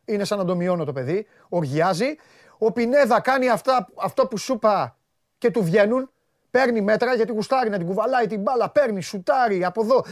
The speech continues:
Είναι αρχοντικός. Τον Πινέδα πρέπει οι αντίπαλοι. Τώρα θα, θα, να κοουτσάρω λίγο και τις άλλες ομάδες. Ακούστε να δείτε, για να τον σταματήσετε τον Πινέδα, πρέπει να τον δίνετε. Εκτός αν έχετε παίκτες να τρέχουν πιο γρήγορα από αυτόν.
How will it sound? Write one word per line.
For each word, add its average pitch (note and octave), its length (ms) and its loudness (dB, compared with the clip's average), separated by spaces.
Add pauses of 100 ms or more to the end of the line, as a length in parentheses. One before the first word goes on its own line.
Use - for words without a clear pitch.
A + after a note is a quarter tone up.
(160)
Είναι A#3+ 180 0
αρχοντικός. A3+ 520 2
Τον B3 120 0
Πινέδα B3 340 0
πρέπει C4 220 -2
οι C4+ 40 0
αντίπαλοι. A#3+ 600 0 (340)
Τώρα C4 200 2
θα, A#3+ 340 -2
θα, A3 80 -6
να G#3+ 120 -2
κοουτσάρω A#3+ 400 2
λίγο A#3+ 180 2
και A3+ 100 -4
τις - 100 -8
άλλες B3 180 -2
ομάδες. G3 380 0 (240)
Ακούστε B3+ 300 -4
να D#4 100 2
δείτε, C4 180 -2
για F#3+ 80 -2
να G3 60 -4
τον F#3 100 -6
σταματήσετε G3+ 480 -4
τον B3+ 120 -2
Πινέδα, G#3+ 500 0 (240)
πρέπει C#4 200 -2
να C#4 80 -2
τον B3+ 140 -2
δίνετε. F3 420 -2 (2000)
Εκτός C4 340 -2
αν D#4 100 0
έχετε D4 280 0
παίκτες D4+ 320 -2
να D4 140 2
τρέχουν E4 340 -4
πιο D#4+ 200 -2
γρήγορα D4 400 0
από C#4 140 -2
αυτόν. G3 400 -2